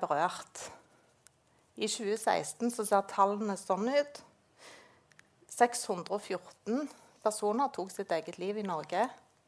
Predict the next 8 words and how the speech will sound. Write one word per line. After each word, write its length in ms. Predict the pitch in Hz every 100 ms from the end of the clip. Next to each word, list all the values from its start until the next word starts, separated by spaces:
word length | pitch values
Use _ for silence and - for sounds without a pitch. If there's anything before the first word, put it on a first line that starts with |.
| - - - _
Fire 540 | - - 226 151 147 226 240
hundre 320 | 208 147 160
og 100 | -
atten 380 | - _ 196 185
av 80 | 185
de 80 | 185
er 60 | 180
menn. 240 | 190 349